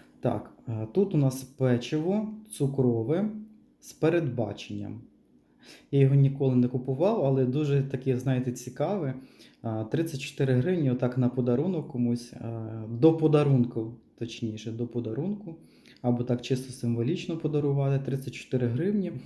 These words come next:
Ціна була його сорок дев'ять, теж можна поставити галочку. Тут у нас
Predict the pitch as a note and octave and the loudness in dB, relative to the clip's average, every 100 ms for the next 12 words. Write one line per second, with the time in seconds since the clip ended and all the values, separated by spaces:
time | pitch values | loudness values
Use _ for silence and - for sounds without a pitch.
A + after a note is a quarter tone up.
0 | - - - - - B2+ E3 F#3+ E3+ D#3+ | -16 -20 -16 -8 0 2 2 0 0 0
1 | D#3 D#3 D#3 - C#3+ C#3 C3+ A#2 G#2+ G#2 | 0 0 -4 0 0 2 2 0 0 -2
2 | - C#3+ D3+ - A#2+ B2 B2 B2 - _ | -2 -4 -4 -4 -6 -4 -4 -6 -12 _
3 | - A2+ - A#2 A#2 A#2 A2 A2 - - | -18 -14 -8 -6 -4 -6 -6 -8 -10 -14
4 | - A2 G#2+ - - - - - - A3 | -12 -12 -12 -16 -20 -20 -20 -20 -4 0
5 | G#3 D3 B2+ B2 - | 4 4 4 4 0